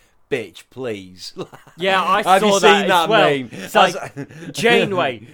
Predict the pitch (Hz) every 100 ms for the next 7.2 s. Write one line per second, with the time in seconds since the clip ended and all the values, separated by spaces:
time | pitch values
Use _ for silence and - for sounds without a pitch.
0 | - - - - 190 190 185 180 190 127
1 | - 185 170 170 156 160 147 160 156 151
2 | 156 160 143 143 143 143 147 127 120 117
3 | - - 139 127 127 127 120 113 113 107
4 | 143 123 110 127 139 139 131 _ - -
5 | - 139 262 135 127 151 - - 151 -
6 | 135 - 160 - 165 143 151 147 214 180
7 | 165